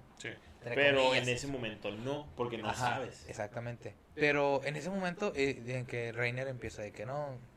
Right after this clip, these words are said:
Speaker 2: yo soy el titán, este,
Speaker 1: Acorazado.
Speaker 2: acorazado, él es el titán de este
Speaker 1: Colosal.
Speaker 2: colosal y no sé qué tanto, pero el vato como si nada,
Speaker 1: Sí.
Speaker 2: como
Speaker 1: Ve-,
Speaker 2: si fuera
Speaker 1: ve-,
Speaker 2: cualquier
Speaker 1: pero
Speaker 2: cosa.
Speaker 1: le dice, "Vete con nosotros,
Speaker 2: Ajá.
Speaker 1: este, va a pasar esto, sí, sí, sí".
Speaker 2: Ajá.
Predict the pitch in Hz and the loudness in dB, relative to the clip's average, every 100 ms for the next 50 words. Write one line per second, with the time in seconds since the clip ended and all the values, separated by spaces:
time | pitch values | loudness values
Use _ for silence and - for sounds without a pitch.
0 | 110 120 117 127 123 - 107 113 113 113 | -8 -8 -6 -6 -6 -8 -8 -8 -8 -10
1 | 113 107 - - 101 98 95 95 - - | -10 -10 -12 -14 -12 -12 -16 -18 -20 -20
2 | - - - 117 117 110 107 113 117 107 | -20 -20 -18 -10 -6 -6 -6 -6 -4 -6
3 | 160 165 170 170 - - - 120 120 117 | -2 -2 -2 -8 -12 -20 -16 -10 -8 -8
4 | 127 113 110 - 110 110 113 107 104 - | -8 -10 -10 -8 -10 -8 -10 -10 -14 -16
5 | 104 104 104 104 107 117 110 113 - 120 | -16 -16 -18 -20 -16 -14 -12 -12 -12 -10
6 | 113 180 185 185 160 139 127 - 185 196 | -4 0 2 0 -4 -6 -8 -6 -4 -4
7 | 190 180 180 185 202 269 - 262 247 220 | -4 -4 0 0 0 -2 -6 -4 -4 -2
8 | 208 196 208 262 254 127 - - - 214 | 0 2 4 4 4 2 -2 -10 -2 2
9 | 214 214 254 311 302 311 302 311 285 277 | 4 6 6 6 6 4 6 6 8 8
10 | 277 156 135 123 123 - 131 147 143 123 | 6 4 -2 -2 -4 -4 -4 -6 -6 -10
11 | - - 131 123 202 220 220 110 107 107 | -12 -12 -8 0 2 2 -2 -8 -10 -6
12 | 104 107 131 127 127 123 123 117 120 131 | -4 -2 0 0 -2 -6 -6 -6 -4 -4
13 | 127 143 | -2 -4